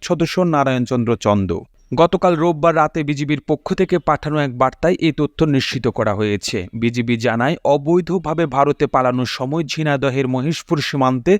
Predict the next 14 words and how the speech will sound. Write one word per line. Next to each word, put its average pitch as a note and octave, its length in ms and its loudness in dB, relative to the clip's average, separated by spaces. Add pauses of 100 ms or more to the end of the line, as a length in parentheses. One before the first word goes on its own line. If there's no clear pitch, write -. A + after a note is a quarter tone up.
(140)
সাবেক D3 460 -2
ভূমিমন্ত্রী C#3 680 0
ও D#3 140 -2
খুলনা C#3+ 360 0
পাঁচ C3+ 420 0
আসনের C3+ 400 -2
সাবেক A#2+ 460 -2
এমপি C#3 440 0 (160)
নারায়ণ F3 420 4
চন্দ্র F3 340 2
চন্দকে D3+ 580 2
আটক B2+ 300 -2
করা A#2 180 2
হয়েছে। G2+ 540 -2